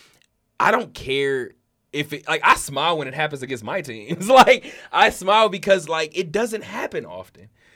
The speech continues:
So you shrink the field, you add in squib kicks. How does that happen?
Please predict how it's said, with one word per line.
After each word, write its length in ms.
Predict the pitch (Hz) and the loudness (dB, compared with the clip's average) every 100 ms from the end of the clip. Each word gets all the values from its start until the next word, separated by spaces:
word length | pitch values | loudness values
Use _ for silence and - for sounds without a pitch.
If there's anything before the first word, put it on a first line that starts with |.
| _ - | _ 4
So 120 | 214 | 4
you 200 | 208 285 | 6 2
shrink 500 | - 180 226 330 - | -2 -2 -2 -2 -6
the 80 | 170 | -8
field, 600 | 185 247 175 131 127 _ _ 165 | -4 0 0 -2 -6 _ _ -16
you 160 | 196 | -6
add 280 | 185 247 311 | 4 6 6
in 160 | 240 190 | 4 -2
squib 420 | - 220 269 208 | -6 -2 -2 -2
kicks. 400 | 156 139 131 - _ _ _ _ | -6 -6 -6 -16 _ _ _ _
How 240 | - 381 | -4 2
does 140 | 480 339 | 2 2
that 160 | 302 | -2
happen? 480 | - 320 320 110 80 | -2 -6 -6 -10 -18